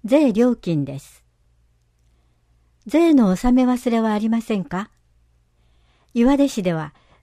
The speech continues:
納付を忘れるなどして市税を滞納された方に督促状を送付しており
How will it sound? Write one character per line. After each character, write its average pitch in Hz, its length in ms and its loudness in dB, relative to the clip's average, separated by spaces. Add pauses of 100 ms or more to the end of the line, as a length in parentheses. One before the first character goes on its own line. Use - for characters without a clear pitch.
(140)
納 285 240 4
付 294 140 -4
を 277 180 4
忘 240 280 -2
れ 269 120 2
る 269 100 0
な 220 140 -2
ど 175 140 -4
し - 120 -12
て 170 140 -4
市 254 200 -6
税 240 220 0
を 160 100 -4
滞 196 280 -6
納 202 180 -2
さ 190 140 -8
れ 180 100 -4
た 175 140 -10
方 165 280 -12
に 139 160 -8 (300)
督 - 220 -8
促 285 260 -4
状 240 320 0
を 226 80 -4
送 220 300 -2
付 214 180 -8
し - 140 -12
て 185 160 -4
お 175 100 -4
り 127 160 -14